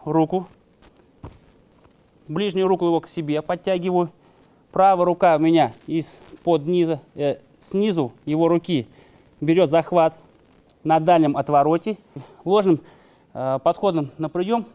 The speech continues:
на подхват я заставляю, э, партнёра осесть.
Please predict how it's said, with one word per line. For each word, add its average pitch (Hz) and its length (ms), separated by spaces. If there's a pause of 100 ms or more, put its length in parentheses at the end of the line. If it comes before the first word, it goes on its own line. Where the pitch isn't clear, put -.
(100)
на 143 100
подхват 151 520 (440)
я 151 80
заставляю, 170 640 (240)
э, 139 160
партнёра 170 380
осесть. 151 500